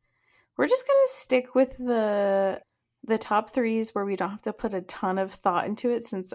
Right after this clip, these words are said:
our brain power is pretty much expired right now. <laughs>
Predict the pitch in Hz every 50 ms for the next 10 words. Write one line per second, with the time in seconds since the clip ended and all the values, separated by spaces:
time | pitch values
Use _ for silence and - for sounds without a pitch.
0 | - - 196 196 185 - - 180 180 180 185 185 - 196 185 185 185 180 175 -
1 | - 165 170 170 175 180 - - - - - 214 185 196 190 196 196 196 190 -
2 | - - 190 185 180 170 - - - - - - - _ _ _ _ _ _ _
3 | _ _ _ _ _ _ _ _ _ _ - 202 - - - - 165 156 165 185
4 | 220 269 294 349 370 359 - 320 349 403 415 -